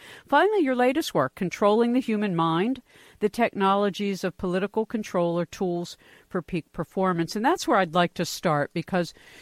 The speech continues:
you've worked with the HemiSync and technology for actually improving human abilities. Why don't we start there with the positive side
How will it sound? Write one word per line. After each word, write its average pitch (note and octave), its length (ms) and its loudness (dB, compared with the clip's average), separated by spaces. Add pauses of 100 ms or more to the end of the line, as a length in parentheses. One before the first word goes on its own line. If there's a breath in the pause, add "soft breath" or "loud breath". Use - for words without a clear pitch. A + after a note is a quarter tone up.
(140)
you've D4+ 240 0
worked B3 360 2
with F3+ 200 -2
the F#3 80 0
HemiSync E3+ 800 -2
and D#3+ 180 -4
technology F3+ 800 -2
for F3 180 -6
actually F3 420 -2
improving A3+ 760 0
human E3 320 -4
abilities. D3+ 640 -4
Why A3 140 0
don't D#4+ 100 2
we C4+ 120 -2
start - 440 -2
there C#3+ 260 -2
with D#3 140 -6
the G3 80 -6
positive G#3+ 580 0
side C#3 480 -4